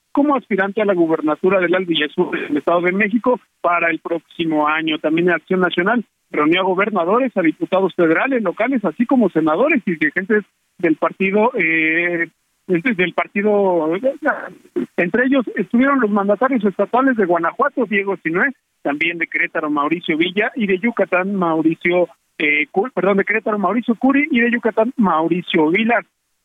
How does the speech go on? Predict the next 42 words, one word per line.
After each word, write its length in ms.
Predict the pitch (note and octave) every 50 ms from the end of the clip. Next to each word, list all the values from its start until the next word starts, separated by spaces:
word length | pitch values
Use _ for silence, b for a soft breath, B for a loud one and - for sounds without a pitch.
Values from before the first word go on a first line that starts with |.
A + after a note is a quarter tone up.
| _ _ _ _ _ _ _ -
También, 420 | - D3+ D3+ D#3+ F#3 G#3 A3+ B3+ -
eh, 160 | - F3+ E3+ -
pues, 140 | F3+ E3+ -
se 80 | F#3+ F3
vio 140 | G3+ C#4
un 60 | E4+ D4+
mensaje 420 | A3 G3+ - B3 C#4 - - G#3+
del 120 | F3+ D#3+
expresidente 840 | D#3+ D3+ - - - D#3+ - - E3 E3 F#3+ G3 G3 - G#3+ G3+ F3 _ _ _ _ _ -
de 120 | E3 E3
la 120 | E3 F#3+ G3+
República, 520 | G#3 G3+ - G#3 G#3 A3 G#3+ G3+ - E3
Vicente 340 | - D4 - F3+ E3+ - F#3
Fox 160 | - G3+ - _ -
Quesada, 400 | B3+ A#3+ C4+ C#4+ C#4+ D4 B3+ - _ _ _ _ _ -
quien 280 | - B3+ B3+ C4 C#4 _ _ -
dijo 420 | G#3 G3+ F#3 - - G#3 G3 - _ _ _ _ -
que, 220 | - G#3+ G#3+ - -
pues, 220 | - F3+ E3+ - _ _ _ _ -
se 80 | -
puso 340 | - - A#3 B3+ G#3 - F#3+
ya 160 | E3 E3+ F#3
el 120 | G3+ G3+ G3+
uniforme 460 | F#3 F3+ D#3 - - F#3+ F#3+ F#3 F#3
de 120 | G3+ G#3
campaña 500 | - G3 F3 F3 A3 A#3+ B3+ C4+ C#4 C4 - _ _ _ _ -
y 220 | F3 F#3 G3+ A3 G#3+ _ _ _ -
estará 320 | D3+ - - D3+ D#3 E3+
listo 320 | F3 F3+ F#3 F3 - - -
también 320 | - C#3+ D#3+ E3+ F3 E3
para 400 | - E3+ D#3+ D#3+ E3 E3+ F3+ G3+ -
apoyar 440 | F#3 F#3 - F3+ D#3 D3 D#3 D#3 D#3
las 140 | D#3+ E3+ E3
candidaturas 560 | - F3+ E3+ D#3 C#3+ G4 F4+ D#3+ D#3+ D#3 D#3 D3+
de 60 | D#3
Acción 260 | C#3+ - - F#3 E3+ E3
Nacional 340 | D#3 - - E3 D#3+ E3
para 240 | D#3+ - F3+ E3+ F3
el 100 | E3+ D#3
dos 160 | D3 C#3+ C#3 D3
mil 160 | E3 E3 D#3+
veintitrés 420 | D#3+ D#3 D#3 D3+ - - D#3 D#3+